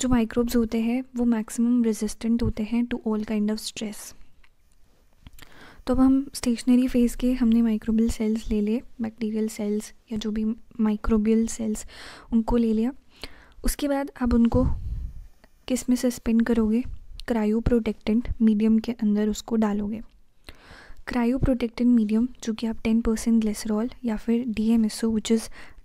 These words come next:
dimethyl sulfur oxide, जिसका full form है, उसके आप डाल सकते हो। और ये किसके अंदर होते हैं? Ampoules, in the ampoules। Ampoules क्या होता है?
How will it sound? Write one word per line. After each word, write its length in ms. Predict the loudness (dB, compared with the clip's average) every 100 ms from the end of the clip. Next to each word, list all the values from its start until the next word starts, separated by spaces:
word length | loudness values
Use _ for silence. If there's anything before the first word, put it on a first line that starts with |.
| 0
dimethyl 720 | 4 4 4 4 2 2 0
sulfur 280 | -4 0 -2 -2 -6
oxide, 440 | -4 -4 -2 -4 -10 -12 -20 -20 -20 -20 -20 _ _ _ _ _ -20 -20 -20 -20 -20 _ -20 -20 _ _ -4
जिसका 340 | -4 -2 -4 -2
full 180 | -2
form 280 | 0 2 2
है, 200 | 2 0 -4 _ -6
उसके 300 | -6 0 0 0
आप 120 | -2 0
डाल 300 | 0 0 0
सकते 320 | -4 -2 0
हो। 220 | 2 0 -4 -10 -12 -14 -18 -6 0
और 140 | 4
ये 240 | 4 4
किसके 320 | 4 0 2 4
अंदर 220 | 6 4
होते 240 | 4 2
हैं? 240 | 0 0 -2
Ampoules, 640 | 0 2 2 0 0 -4 -12 -20 -4 2
in 180 | 4 4
the 80 | 0 -4
ampoules। 560 | -2 0 0 -2 -6 -2
Ampoules 460 | -2 0 0 0 -2
क्या 140 | -2
होता 200 | -2 -2
है? 280 | -2 -4 -8